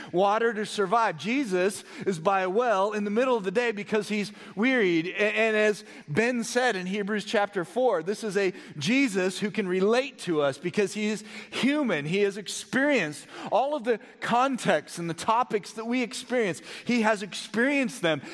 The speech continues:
including weariness. And so this is the topic at hand for the conversation. But Jesus is creative in his convergence, isn't he? How do I demonstrate that? Look at verse ten. Jesus answered her, "If you knew the gift of God."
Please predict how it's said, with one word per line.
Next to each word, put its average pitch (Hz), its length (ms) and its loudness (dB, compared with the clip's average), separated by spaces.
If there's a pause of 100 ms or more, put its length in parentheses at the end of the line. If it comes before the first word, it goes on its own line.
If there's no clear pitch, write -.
including 247 640 0
weariness. 208 600 0
And 170 100 -4
so 196 220 0 (260)
this 254 240 0
is 214 200 -4
the 196 140 -2
topic 247 680 0
at 190 180 2
hand 226 360 0
for 214 120 0
the 185 120 0
conversation. 196 840 -2 (260)
But 175 80 2
Jesus 214 480 -2
is 156 160 -4
creative 175 600 0
in 127 100 -6
his 127 180 -8
convergence, 120 640 -4
isn't 92 220 -8
he? - 80 -20 (1120)
How 139 160 -2
do 131 160 0
I 117 140 0
demonstrate 127 560 -4
that? 139 140 -4
Look 131 100 -6
at 110 80 -8
verse 110 160 -6
ten. 104 320 -6
Jesus 117 400 -6
answered 107 340 -8
her, 113 160 -6
"If 117 140 -8
you 123 80 -4
knew 139 200 -2
the 127 120 -6
gift 127 260 -4
of 139 140 -6
God." 196 320 -4